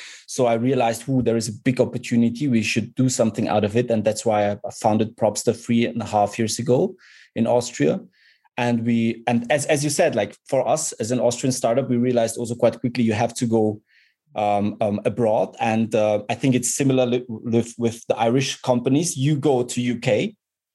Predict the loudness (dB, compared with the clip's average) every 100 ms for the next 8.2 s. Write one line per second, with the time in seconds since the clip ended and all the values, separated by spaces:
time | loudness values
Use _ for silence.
0 | _ _ -4 -2 2 2 2 0 0 0
1 | 2 2 -4 -10 -6 -2 2 2 0 0
2 | 0 0 0 0 2 0 0 -2 -2 -10
3 | -8 -2 -2 0 0 0 -2 0 0 2
4 | -2 -4 -4 0 0 0 0 0 0 0
5 | 2 0 -2 0 0 0 0 0 0 0
6 | 0 0 -2 -2 0 0 0 -2 -2 -2
7 | -2 -2 0 2 2 2 0 -2 -4 -4
8 | -2 -2